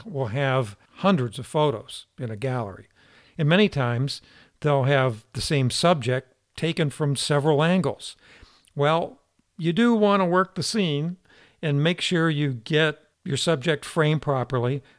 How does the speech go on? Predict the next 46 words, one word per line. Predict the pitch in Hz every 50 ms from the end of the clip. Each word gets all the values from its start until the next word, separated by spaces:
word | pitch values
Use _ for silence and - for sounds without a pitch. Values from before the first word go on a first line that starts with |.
| _ _
but | 151 156 143
don't | 123 170 185 214 214 - _ _
put | - - 190 190 - - -
all | 160 170 196 214 196
of | 165
those | 143 139 135 143 -
photographs | - - 151 143 143 139 113 131 127 127 123 127 - -
on | 143 127 127 127
your | 120 123
website. | 151 190 185 - - - 139 131 151 208 - _ _ _ _ _ _ _
Pick | - 175 - _
the | - 165
best | 123 127 151 143 135 - -
one. | 147 135 135 123 107 92 - - _ _ _ _ _ _ _ _ _ _ _
So | - - 185
what | 190 214 233 240 -
holds | - 247 247 233 -
people | - - 202 208 185 - 190
back? | 156 175 208 190 123 104 - - - -
I | 165 175
see | - - 226
this | 214 180 151 -
all | 185 170 165
the | 151 143
time | 139 156 165 190 185 165 135 120 113 135 - _ _ _
in | - 139 135
the | 131
web | 127 156 170 165 135
business, | 113 123 117 101 113 131 143 - -
is | 139 113
people | - - - 170 180 - - 165 147 143 127 - - - - _ _
know | 135 139 170 190
they | 196 208 202
need | 185 196 185
a | 185
website | 170 180 180 175 156 - - 196 175 175 175 165
or | 147 139
they | 120 127
know | 131 139 156 165 165
they | 151 165 160
need | 160 160 156 127
to | 147
update | - 147 147 - - 170 156 151 143
it | 147 147 190 - -
and | - 143 139
they | 131 120 123 123 123 123 117